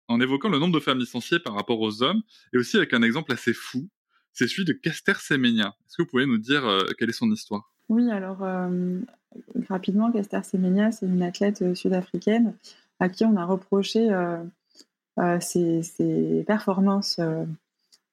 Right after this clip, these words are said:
Speaker 2: euh, hors du, enfin, ses, ses, ses très bonnes performances, qui est assez fou finalement quand on, quand on regarde, euh, quand on regarde l'histoire de l'olympisme qui veut, euh, pousser, euh, les performances, mais pas les performances de tout le monde, les performances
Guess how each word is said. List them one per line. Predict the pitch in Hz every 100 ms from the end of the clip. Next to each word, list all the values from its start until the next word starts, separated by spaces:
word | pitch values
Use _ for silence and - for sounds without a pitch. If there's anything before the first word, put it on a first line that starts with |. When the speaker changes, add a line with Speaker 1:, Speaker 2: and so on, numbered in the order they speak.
| -
Speaker 2:
euh, | 165 165 170 -
hors | 190
du, | 185 180 175 170
enfin, | 170 - -
ses, | -
ses, | 202 - -
ses | -
très | - 208
bonnes | 220 220
performances, | 208 - 180 208 349 170 - _ _ _
qui | - 202
est | 190
assez | 180 180
fou | 180 330
finalement | 320 247 208 247 269
quand | 190 190
on, | 180 175 170 165 170 175
quand | - 175 -
on | 170 165 165
regarde, | 165 170 175 185 180 160 160 - _ _ _ _ - - _ -
euh, | 165 - - - - -
quand | 180 165
on |
regarde | 170 185 190
l'histoire | 185 180 196 180
de |
l'olympisme | 170 170 180 202 240 233 180
qui | - 190
veut, | 190 208 202
euh, | 165
pousser, | - 202 - 208 208
euh, | 170
les | 170
performances, | 170 180 175 175 302 294
mais | 180 262
pas | 311 285
les | 269
performances | 240 220 220 240 202 214
de | 196
tout | 185 190
le |
monde, | 254 294
les |
performances | - 185 190 214 277 285